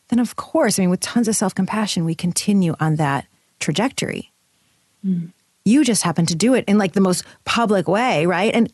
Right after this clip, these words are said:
Speaker 1: and my sorority wasn't like this. I don't know about yours, Molly, but, um, I was really involved with, like, Panhellenic, which is the overarching organization for sorority life, when I was in college. And there were a couple of sororities that actually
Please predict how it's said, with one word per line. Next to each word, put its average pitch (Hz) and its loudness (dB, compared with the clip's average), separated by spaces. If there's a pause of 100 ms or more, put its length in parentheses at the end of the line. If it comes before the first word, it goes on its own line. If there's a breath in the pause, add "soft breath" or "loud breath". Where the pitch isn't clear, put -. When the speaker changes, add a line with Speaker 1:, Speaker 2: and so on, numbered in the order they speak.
Speaker 1:
and 233 0
my 269 2
sorority 339 2
wasn't 214 0
like 190 0
this. 165 0
I 131 0
don't 214 0
know 175 0
about 165 0
yours, 185 2
Molly, 170 0
but, 175 -2 (360 loud breath)
um, 170 -2 (260)
I 214 -4
was 208 2
really 254 2
involved 170 2
with, 160 -2
like, 139 -6
Panhellenic, 165 0
which 156 0
is 156 0
the 165 -2
overarching 160 -2
organization 151 0 (280 soft breath)
for 208 0
sorority 151 0
life, 139 -2
when 165 0
I 160 0
was 160 0
in 160 0
college. 202 0 (380 loud breath)
And 190 0 (300 soft breath)
there 226 2
were 214 0
a - -2
couple - -2
of 247 0
sororities 208 -2
that - -6
actually 226 -2